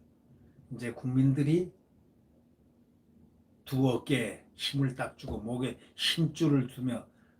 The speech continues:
눈에 불을 쓰고 머리는 총명하게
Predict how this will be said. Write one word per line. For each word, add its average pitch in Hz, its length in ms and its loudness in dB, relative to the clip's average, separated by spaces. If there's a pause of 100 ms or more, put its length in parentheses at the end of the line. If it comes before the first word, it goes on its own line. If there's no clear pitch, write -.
눈에 135 380 4
불을 139 280 0
쓰고 - 540 2 (180)
머리는 139 500 2
총명하게 156 960 2